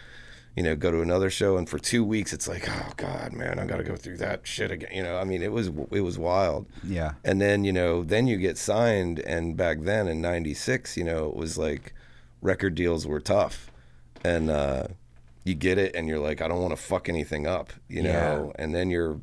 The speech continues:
Speaker 1: afraid. You know, we did Woodstock in ninety-nine, and I remember my
Speaker 2: I
Speaker 1: manager
Speaker 2: know.
Speaker 1: saying, "This could either make your career or break it." And I'm like, "What?" You know, we're getting ready to go on stage. There's, like, a hundred thousand people
Speaker 2: Right
Speaker 1: out
Speaker 2: before
Speaker 1: there,
Speaker 2: you went on
Speaker 1: right
Speaker 2: stage?
Speaker 1: before we went on. I'm
Speaker 2: Dude,
Speaker 1: like,
Speaker 2: what the
Speaker 1: "Dude,
Speaker 2: f-, you,
Speaker 1: what
Speaker 2: you don't
Speaker 1: is,"
Speaker 2: say that right before you go on stage?
Speaker 1: it was not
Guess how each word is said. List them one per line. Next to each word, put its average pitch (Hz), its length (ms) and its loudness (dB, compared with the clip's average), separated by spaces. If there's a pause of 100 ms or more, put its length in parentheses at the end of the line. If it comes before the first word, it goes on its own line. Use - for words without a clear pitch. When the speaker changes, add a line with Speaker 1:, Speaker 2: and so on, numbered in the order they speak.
(140)
Speaker 1:
afraid. 80 540 -2
You 92 60 -2
know, 92 80 -2
we 98 100 -2
did 98 160 -2
Woodstock 85 560 -2
in 82 80 -4
ninety-nine, 82 600 0
and 78 120 -2
I 80 40 0
remember 82 400 -2
my 78 180 -2
Speaker 2:
I 78 40 -2
Speaker 1:
manager 85 400 0
Speaker 2:
know. 78 60 0
Speaker 1:
saying, 82 320 0
"This 90 160 0
could 85 160 -2
either 85 240 0
make 104 280 0
your 113 120 -2
career 110 380 0
or 80 80 -2
break 90 420 -4
it." - 120 -10 (760)
And 92 120 0
I'm 92 200 0
like, 82 260 -2 (320)
"What?" - 480 -2 (300)
You 120 120 -2
know, 107 60 2
we're 127 160 2
getting 135 180 2
ready 120 140 2
to 107 80 0
go 107 140 2
on 104 180 2
stage. - 400 0
There's, 80 180 -6
like, 87 140 0
a 80 80 -2
hundred 90 320 -2
thousand 90 400 0
people 104 260 2
Speaker 2:
Right 160 140 6
Speaker 1:
out 165 80 0
Speaker 2:
before - 140 4
Speaker 1:
there, 156 80 10
Speaker 2:
you 156 40 10
went 160 100 10
on 151 40 10
Speaker 1:
right 147 80 6
Speaker 2:
stage? 165 260 8
Speaker 1:
before 139 200 4
we 135 60 4
went 139 220 4
on. 139 240 4
I'm 117 120 0
Speaker 2:
Dude, 233 180 10
Speaker 1:
like, 202 80 8
Speaker 2:
what 233 180 6
the 196 120 6
Speaker 1:
"Dude, 151 140 4
Speaker 2:
f-, 220 60 4
you, 233 60 8
Speaker 1:
what 208 100 6
Speaker 2:
you - 60 8
don't 254 80 8
Speaker 1:
is," - 100 2
Speaker 2:
say 180 160 6
that 160 200 10
right 139 100 4
before 143 220 2
you - 20 6
go 151 60 8
on 143 100 6
stage? 175 260 6
Speaker 1:
it - 20 4
was 120 200 0
not 117 460 2